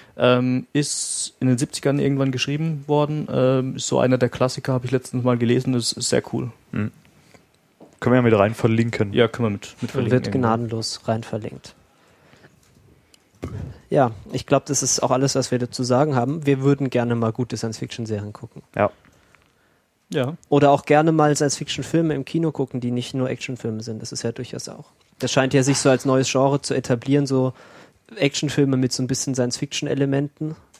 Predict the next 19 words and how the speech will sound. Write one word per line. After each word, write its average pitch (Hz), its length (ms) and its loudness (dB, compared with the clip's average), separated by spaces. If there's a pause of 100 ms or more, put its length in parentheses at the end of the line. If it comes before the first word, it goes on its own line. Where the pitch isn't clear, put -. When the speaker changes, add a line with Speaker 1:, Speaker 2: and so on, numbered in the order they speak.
(500)
Speaker 3:
Aber 123 200 2
mal 131 160 4
so 131 140 0
richtig - 600 -2
so 139 200 -2
der 127 260 4
Science-Fiction, 131 920 -2
wo 123 100 0
es 127 140 0
hauptsächlich 131 400 0
darum 127 280 2
geht, 127 200 -2
sich - 180 -4
was 123 140 0
Interessantes 123 540 -2
auszudenken 123 680 -2
und 113 180 -4
dann 117 160 2
irgendwie 120 400 -2